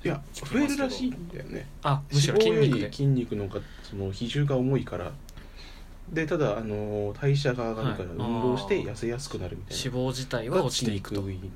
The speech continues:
Speaker 1: くなるっていう噂は聞いたけど、
Speaker 2: なるほど。
Speaker 1: 果たして本当だろうかっていう。
Speaker 2: どっちなんですかね？筋トレと走るのと、ただ痩せるんだったらどっちの方が優先なんですかね？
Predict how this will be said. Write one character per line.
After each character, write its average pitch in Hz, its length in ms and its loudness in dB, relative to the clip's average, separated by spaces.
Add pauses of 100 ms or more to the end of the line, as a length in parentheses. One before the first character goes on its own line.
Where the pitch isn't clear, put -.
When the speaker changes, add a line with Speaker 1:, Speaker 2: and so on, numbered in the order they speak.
Speaker 1:
く 104 80 -8
な 104 100 0
る 117 140 0
っ - 20 -8
て 135 160 -2
い 120 40 4
う 107 160 0
噂 110 260 2
は 104 80 2
聞 107 160 -6
い - 20 -2
た - 20 0
け 110 60 2
ど、 120 60 2
Speaker 2:
な 117 80 0
る 110 60 -4
ほ 107 120 -6
ど。 110 80 -4
Speaker 1:
果 - 60 -6 (180)
た 160 100 -2
し - 60 -8
て - 80 -4
本 123 200 0
当 139 80 -2
だ 117 100 2
ろ 98 80 -2
う 95 60 -4
か - 100 -8
っ - 100 -10
て 139 80 4
い - 60 0
う。 - 40 -10
Speaker 2:
ど 233 120 4
っ - 60 0
ち - 120 -2
な 156 100 6
ん 123 40 6
で 139 60 -4
す - 60 -8
か 110 60 -6
ね？ 104 100 -6
筋 208 180 -2 (140)
ト 240 120 4
レ 220 340 0 (340)
と 160 320 4 (680)
走 147 360 2
る 139 80 4
の 95 140 -4
と、 104 240 -2 (920)
た 233 100 2
だ 190 120 6
痩 120 120 4
せ 139 120 4
る 135 100 6
ん 120 40 4
だ 98 80 -6
っ - 20 -10
た 95 120 -8
ら 92 60 -8
ど 104 80 -6
っ - 40 -8
ち - 100 -8
の 95 60 -8
方 95 120 -8
が 95 80 -10
優 98 160 -6
先 98 180 -6
な 95 80 -8
ん - 20 -10
で - 80 -14
す - 80 -14
か - 60 -16
ね？ - 60 -16